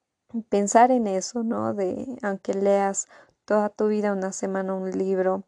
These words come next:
jamás acabarías de leer. Y ahí te pones a pensar, tanta gente que tiene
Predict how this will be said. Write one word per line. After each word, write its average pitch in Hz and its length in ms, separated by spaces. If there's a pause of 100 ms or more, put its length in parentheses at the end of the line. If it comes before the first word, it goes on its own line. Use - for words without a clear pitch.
(500)
jamás 254 440
acabarías 185 680
de 185 120
leer. 185 420 (440)
Y 214 120
ahí 208 260
te 196 140
pones 196 380
a - 60
pensar, 190 640 (1120)
tanta 262 440
gente 214 460
que - 140
tiene 190 500